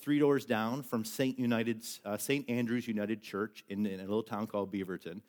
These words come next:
This was a massive church with a huge steeple that you could see anywhere in town. You could always see that steeple. It was like this huge church on the top of the hill. And because it was, uh, you know, the early eighties, and because it was three doors down, and because it was,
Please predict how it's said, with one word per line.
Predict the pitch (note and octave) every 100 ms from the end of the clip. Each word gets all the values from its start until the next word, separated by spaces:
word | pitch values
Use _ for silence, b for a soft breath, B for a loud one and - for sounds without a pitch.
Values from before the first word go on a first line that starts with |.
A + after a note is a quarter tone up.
| b b b
This | B2 B2
was | B2+
a | A2+
massive | G#2+ A#2 B2 C3+ C3+ C#3 -
church | - A#2+ A#2+
with | A2+
a | G2
huge | - D#3 E3+
steeple | - - D3+ D3
that | A#2+ A#2+
you | C3
could | D3
see | - - C#3 C3+ b b b
anywhere | C#3+ F3 F3 E3+ E3 D#3 D3+
in | C#3+ C#3
town. | C3 B2+ A#2+ G2+ F2+
You | G2+
could | A#2
always | A2+ A#2 A#2
see | A#2 A2
that | G#2
steeple. | - - G2+ -
It | D2+
was | G2 E2+
like | F#2+ F2
this | G2 -
huge | B2 B2+ B2
church | A#2 A2 A2
on |
the | F#2+
top | - F#2+ F#2+
of | F#2+
the | F#2
hill. | F#2 E2+ - - b b b
And | B2+
because | C3+ - F3+ D3+
it | C#3
was, | C3+ B2+ A2+
uh, | B2 G#2+ A2 b b b
you |
know, | A#2+ A2
the | A#2 A#2+
early | B2+ C3 A2+
eighties, | A2 G#2+ C3
and | B2+
because | G#2 B2+ A#2+
it | B2+
was | A#2+
three | - B2+
doors | A#2 A2+ G#2
down, | A2 G#2+ A2+
and | A2
because | G#2 - A#2 A2 G#2+
it | G#2+
was, | G#2 G2+ G2